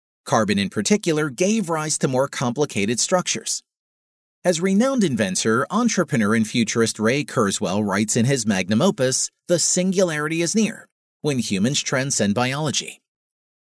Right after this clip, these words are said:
It's clear that the physical laws of our universe are precisely what they need to be to allow for the evolution of increasing levels of order and complexity. Carbon-based compounds became more and more intricate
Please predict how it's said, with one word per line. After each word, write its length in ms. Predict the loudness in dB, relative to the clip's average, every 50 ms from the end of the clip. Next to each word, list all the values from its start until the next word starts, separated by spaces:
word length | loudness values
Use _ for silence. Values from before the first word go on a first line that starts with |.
| _ _ _ _ -2
It's 200 | 0 0 -2 -4
clear 340 | -4 -2 0 0 0 0
that 160 | 0 -2 -2 -4
the 80 | -4
physical 460 | -4 -2 -2 0 0 0 0 0 0
laws 240 | 0 0 0 0 0
of 80 | 0 0
our 100 | 0 0
universe 540 | 2 2 2 2 0 0 -2 -2 0 0 0
are 100 | 0 0
precisely 760 | -2 -2 -2 0 0 0 -2 -2 -2 -2 -2 0 0 0 0
what 260 | 2 0 0 -2 0
they 160 | -2 -4 -2 0
need 240 | 0 0 0 0
to 120 | 0 -2 -2
be 220 | -2 -2 -4 -2 -2
to 200 | -2 0 0 0
allow 320 | 0 0 -2 -2 -4 -4
for 220 | -2 0 0 0
the 200 | 0 -2 -8 -10 _ -6
evolution 640 | -4 -2 0 0 0 0 0 0 -2 -2 -2 0
of 100 | 0 0
increasing 640 | -2 -2 -4 -4 -4 -4 -2 -2 -2 -2 -2 -2 -2
levels 380 | -2 -2 0 0 -2 0 0
of 120 | 0 -2 -2
order 340 | -2 -4 -2 0 0 0 0
and 160 | 0 0 0
complexity. 680 | -2 -4 -4 -2 -2 -2 0 -2 -4 -4 -6 -8 -16 _ _ _ _ _ _ _ _ _ _ _ _ _ _ _ _
Carbon-based 680 | -2 0 0 2 2 4 4 4 4 2 0 -2 -4 -2
compounds 540 | -2 0 0 0 -2 -2 -4 -2 -2 -2
became 380 | -2 -2 -2 -2 0 0 2 2
more 240 | 2 2 2 0 -2
and 80 | -2
more 160 | -2 -4 -2 0
intricate 560 | 2 2 2 2 0 -2 -2 -2 -4 -4 -4